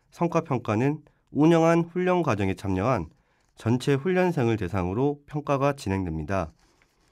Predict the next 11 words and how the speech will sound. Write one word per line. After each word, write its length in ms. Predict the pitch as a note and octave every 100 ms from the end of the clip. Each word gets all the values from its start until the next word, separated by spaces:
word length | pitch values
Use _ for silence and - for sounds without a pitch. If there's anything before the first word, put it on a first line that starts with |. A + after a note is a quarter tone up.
| _ _
주요 360 | - A#2+ C3 C3+
지표는 580 | C#3 - A2+ C3 F#2+ D2 - _ _ _
일반 280 | C#3 C#3 C#3
취업률, 480 | - G2 D#2+ D2+ C#2+ _ _ _ _ _
고용유지기간, 920 | G2+ G2+ F#2+ E2 E2+ D#2 G2+ C3 C#3 - _ _ _ _ _
수요자 400 | - D#3+ C#3+ G#2+
만족도, 560 | F#2 E2 - - D2 - _ _ _ _ _
수료율, 560 | - B2+ F#2 D#2 C#2+ - _ _ _ _ _
훈련 380 | _ D#3+ D3+ C#3+
이수자 260 | F#2+ G2 G2+
평가 500 | - F2 - C3+